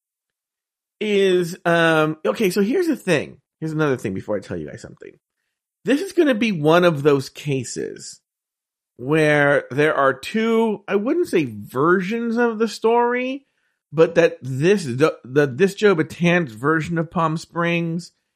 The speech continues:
is a truncated version of what actually happened. Uh, not just for time, but for Aiden's privacy.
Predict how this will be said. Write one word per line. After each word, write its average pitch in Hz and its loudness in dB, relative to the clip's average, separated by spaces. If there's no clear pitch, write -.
is 143 4
a 127 6
truncated 165 2
version 135 0
of 117 -2
what 123 0
actually 139 -2
happened. 147 0
Uh, 143 2
not 214 2
just 214 -6
for 160 -2
time, 147 2
but 131 -2
for - -2
Aiden's 139 2
privacy. 151 -4